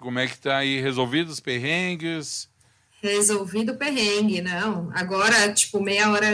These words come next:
Speaker 2: antes entrou o moço que me ajuda, que fica em São Paulo, entrou virtual, como que eles falam?
Speaker 1: É, virtual, é.
Speaker 2: Ele entra por um sistema e aí ele conseguiu ver.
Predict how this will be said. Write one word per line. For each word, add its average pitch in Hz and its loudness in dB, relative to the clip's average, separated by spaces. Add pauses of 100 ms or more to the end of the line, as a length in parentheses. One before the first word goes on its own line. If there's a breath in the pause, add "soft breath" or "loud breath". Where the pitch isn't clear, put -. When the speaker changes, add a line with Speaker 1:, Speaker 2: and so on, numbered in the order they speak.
(140)
Speaker 2:
antes 220 0
entrou 214 -2
o 185 -6
moço 185 0
que 208 -6
me 190 -2
ajuda, 170 -6
que - -14
fica - -14
em 180 -6
São 185 -4
Paulo, 180 -2
entrou 185 -4 (460)
virtual, 196 -2
como 208 -2
que 208 -6
eles 175 -2
falam? 180 -4 (160)
Speaker 1:
É, 117 -18
virtual, - -14
é. 175 -2
Speaker 2:
Ele 247 4 (100)
entra 233 2
por 226 2
um 226 4
sistema 220 2
e 226 2
aí 220 2
ele 220 2
conseguiu 226 -2
ver. 190 -4